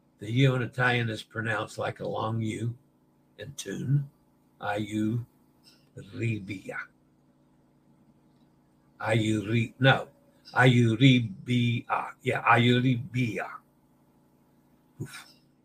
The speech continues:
Good morning, Dennis. Sorry, uh, Kenneth. Uh, sorry I'm late.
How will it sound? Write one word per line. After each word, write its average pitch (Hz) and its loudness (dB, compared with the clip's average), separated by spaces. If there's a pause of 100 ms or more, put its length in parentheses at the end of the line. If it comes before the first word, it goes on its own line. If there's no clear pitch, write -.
(720)
Good 139 8
morning, 180 8
Dennis. 160 4
Sorry, 151 4
uh, 135 4
Kenneth. 151 0
Uh, 117 -2
sorry 151 2
I'm 110 -2
late. 135 4